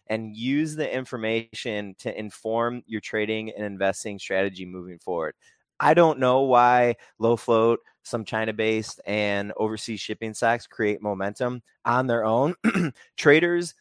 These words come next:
identify these things. They see other traders creating momentum. They shoot quest-, they shoot first and ask question laters. They jump on and get some of that momentum themselves. They don't really care why this is happening.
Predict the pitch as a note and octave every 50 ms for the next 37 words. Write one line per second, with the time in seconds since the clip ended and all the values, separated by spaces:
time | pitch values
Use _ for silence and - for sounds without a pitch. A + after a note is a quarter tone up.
0 | _ _ - - B2 A2+ A#2 A#2 A#2 C3 D3 C#3+ - D3+ D3+ D3+ D#3 D#3 D3+ -
1 | - E3 E3 E3 F3 F3 E3 _ _ _ - A2 A2 A2+ - - - C3 A#2+ -
2 | G#2+ A2+ A#2+ C#3 D3 C#3+ - - C#3+ C#3+ D3 D3+ C#3+ - - - C3+ C3 C3+ C#3
3 | C3+ C3 C3 C3 C3 C3 C3+ C#3+ - D#3+ D3 D3+ C#3+ _ _ _ _ A2+ A2 A#2
4 | A2 G#2+ G#2 G2+ - - - - F3+ G#3 - - - - F3+ F3+ F#3 F3 - _
5 | - D3+ C3 B2 - - - F#3+ G#3 - - - E3+ D#3+ E3 D#3+ - - B2 A2+
6 | D2 A2 A#2+ C#3 - - - D#3 D3 - - C#3+ C3+ C3+ C3 B2+ B2+ B2+ A#2 -
7 | _ _ _ _ - A2 B2 C#3 F3 G3+ E3 D3+ E3 D#3 D#3 - D#3 D3 C#3+ C#3+
8 | C#3+ D3 C3 - A2+ A2+ A2+ G#2 _ _ - C#3 C3+ - - F3 D#3+ D3 C#3 C3+
9 | B2+ C3 A#2+ A#2 A#2 A#2 A2+ - B2+ A#2+ A#2 A2+ A2 G#2+ - - A2+ A2+ A2+ A2+
10 | - _ _ _ _ _ F2+ G#2+ A2 A#2 B2+ C3+ C#3 A#2 F2 A#2 A#2 A2+ A2 G#2
11 | - - A#2 G#2+ G#2+ A2+ A2 A2 G#2 G2+ _ _ _ _ - A2 G#2 F#2+ F#2+ G2
12 | G2 G2 G2+ G#2+ - - G#2 F#2+ G#2 G2+ G2+ G2+ - G#2+ G#2 F#2+ F#2+ F#2+ F#2+